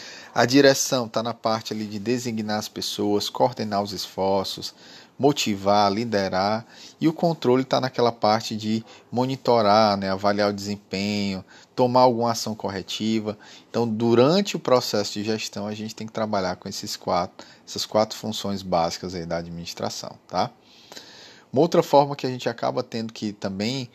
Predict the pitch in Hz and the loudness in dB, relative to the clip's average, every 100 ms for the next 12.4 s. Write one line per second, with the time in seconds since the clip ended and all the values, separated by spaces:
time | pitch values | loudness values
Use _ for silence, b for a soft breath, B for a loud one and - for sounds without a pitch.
0 | B B B 104 104 110 101 90 101 123 | B B B -8 -4 0 0 0 2 4
1 | 120 98 95 92 - 92 - 90 - 87 | 2 -2 -8 -12 -10 -10 -8 -8 -8 -6
2 | 82 87 85 - 127 139 135 127 139 139 | -6 -4 -6 -6 -6 -6 -4 -6 -2 -2
3 | - 123 131 - 117 120 127 123 120 - | 2 2 2 -4 -4 -4 -2 -4 -4 0
4 | 117 117 139 - 123 139 147 151 - 127 | 0 0 -6 -2 -2 2 0 0 -2 -2
5 | 120 - 107 - B B _ - 135 147 | -4 -6 -8 -8 B B _ -2 -2 -2
6 | 135 104 113 120 - 120 127 - 131 117 | -6 2 6 6 4 0 0 -2 -2 0
7 | 104 104 - 107 98 98 B B B B | 0 -2 -4 -8 -8 -12 B B B B
8 | 95 - 107 101 101 - 120 - 107 104 | -18 -4 -2 0 -2 0 -4 -4 -6 -4
9 | 98 95 92 - 98 95 90 90 - - | -4 -2 -4 -2 -4 -4 -6 -10 -10 -10
10 | - 90 87 87 87 82 85 98 120 131 | -10 -4 -4 -4 -8 -6 -4 2 4 4
11 | 135 B B B B B - 95 104 101 | 2 B B B B B -6 -4 -2 -4
12 | - 98 98 95 | 0 2 2 -2